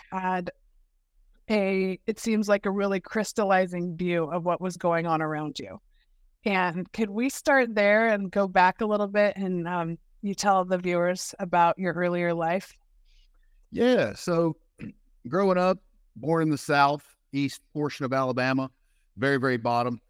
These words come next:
Speaker 2: you know, good old country folk. That was my family. Um, and my mom, she was the hot young thing in town. She was twenty. Dad was thirty-five and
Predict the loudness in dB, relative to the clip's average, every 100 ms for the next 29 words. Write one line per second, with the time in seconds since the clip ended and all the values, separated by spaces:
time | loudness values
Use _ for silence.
0 | _ _ _ _ _ _ _ 0 2 2
1 | -2 -12 _ -20 _ _ _ _ -4 2
2 | 2 4 0 0 -2 0 0 0 -6 0
3 | 0 0 -2 0 0 0 -2 -4 -10 -6
4 | -2 -2 -4 -8 -16 _ _ _ -2 0
5 | -2 -6 _ _ -4 -2 0 -2 -6 -2
6 | 2 2 0 -2 -10 -6 -2 0 -2 -2
7 | -4 -4 -8 -2 -2 0 -2 0 0 -2
8 | -2 -2 -4 -4 -8 -4 -2 0 -2 -6
9 | -6 -2 -2 -2 -6 -2 -2 -2 -2 -2
10 | 0 -2 -2 -4 -6